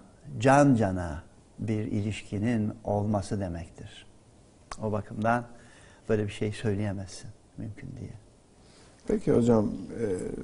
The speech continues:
Speaker 2: gene çok gelen sorulardan bir tanesi. İnsanlar orada çok zorlanıyorlar. E, siz de şimdi oraya doğru getirdiniz, ondan dolayı onu sorayım istiyorum. Çocuklar için evliliğe devam etmek meselesi var. Birçok, birçok ilişkide Ee,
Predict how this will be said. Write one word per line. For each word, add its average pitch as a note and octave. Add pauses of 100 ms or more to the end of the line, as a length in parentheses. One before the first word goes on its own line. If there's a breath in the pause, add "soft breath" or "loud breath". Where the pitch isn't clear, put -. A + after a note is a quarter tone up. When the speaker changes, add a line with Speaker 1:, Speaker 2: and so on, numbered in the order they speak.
(240)
Speaker 2:
gene E3
çok -
gelen G#2+
sorulardan G#2
bir G#2+
tanesi. F#2
İnsanlar G2+
orada G2
çok E2+
zorlanıyorlar. E2+ (840 soft breath)
E, F2+
siz G#2+
de A2
şimdi G#2
oraya G2
doğru F#2
getirdiniz, A2
ondan F#2+
dolayı F#2
onu F#2
sorayım F#2
istiyorum. F2+
Çocuklar C3
için B2+
evliliğe A2
devam A2+
etmek F#2+
meselesi F#2
var. E2+ (260)
Birçok, C3 (540)
birçok C#3+
ilişkide A2+ (600 loud breath)
Ee, F#2+